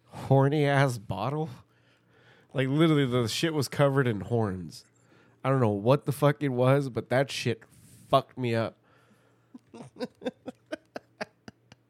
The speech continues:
But it, it was good night, though. It was good night. Fucking, we're all smoking, eating and stuff. Beto showed up with, like, ten fucking pieces of pizza,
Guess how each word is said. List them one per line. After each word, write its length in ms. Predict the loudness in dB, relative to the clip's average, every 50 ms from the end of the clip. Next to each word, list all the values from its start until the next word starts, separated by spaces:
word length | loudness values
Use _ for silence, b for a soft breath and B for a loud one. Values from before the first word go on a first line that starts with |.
| _ _ _ _ _ _ _ _ _ B B B B B B B B B B B -12 -8
But 160 | -4 -2 0
it, 60 | 0 0 2
it 80 | 2 4
was 220 | 4 4 4 2 0
good 180 | -2 -2 -2
night, 260 | -2 -4 -4 -6 -6 -6
though. 220 | -6 -6 -4 -4
It 40 | -4
was 120 | -6 -6
good 160 | -6 -8 -6
night. 360 | -6 -6 -6 -6 -8 -10 -14 -14
Fucking, 600 | -12 -12 -12 -10 -12 -12 -12 -12 -12 -14 -16 -18 b b b b b b b b b b b b b _
we're 140 | -4 -2
all 120 | -2 -2 -2
smoking, 720 | -4 -2 0 0 0 0 0 -2 -2 -2 -2 -2 -4 -4 -4
eating 360 | -6 -6 -4 -4 -4 -6 -6
and 80 | -6
stuff. 340 | -4 -2 -2 0 0 0 -2
Beto 320 | 0 0 0 2 2 0 0
showed 340 | 0 0 0 0 2 2
up 180 | 0 0 -2 -2
with, 140 | -2 -4 -4
like, 180 | -4 -6 -8 -10
ten 360 | -10 -6 -4 -2 -2 -2 -4 -6
fucking 440 | -6 -6 -8 -6 -6 -8 -10 -10 -12 _ _ _ _ _ _ _ _
pieces 420 | -12 -10 -10 -8 -4 -2 0 0
of 180 | 0 -2 -4 -8
pizza, 560 | -10 -6 -4 -4 -4 -4 -2 -2 0 0 -2